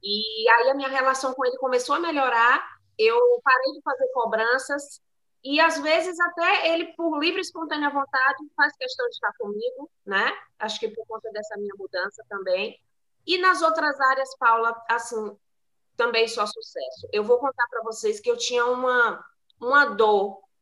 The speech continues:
uma dor no lado esquerdo, no rim, que era inexplicável.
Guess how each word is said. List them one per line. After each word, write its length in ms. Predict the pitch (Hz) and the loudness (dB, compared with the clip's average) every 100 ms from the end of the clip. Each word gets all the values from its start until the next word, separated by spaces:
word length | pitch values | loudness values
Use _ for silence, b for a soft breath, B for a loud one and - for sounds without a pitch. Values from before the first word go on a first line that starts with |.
| _ | _
uma 220 | 214 226 | 0 2
dor 440 | 214 247 277 311 262 220 | 6 8 8 4 -4 -6
no 220 | 247 247 | 0 6
lado 520 | 247 285 539 262 247 | 6 6 2 -4 -4
esquerdo, 560 | 247 - 208 185 190 214 | -4 -6 -4 -4 -6 -4
no 240 | 254 254 | -2 -2
rim, 540 | 220 226 214 190 202 - _ _ - | 0 0 2 0 -6 -16 _ _ 2
que 120 | 247 | 4
era 140 | 254 | 4
inexplicável. 1000 | 262 508 508 277 370 - - - - 98 | 2 0 -2 -10 -10 -4 -4 -4 -10 -16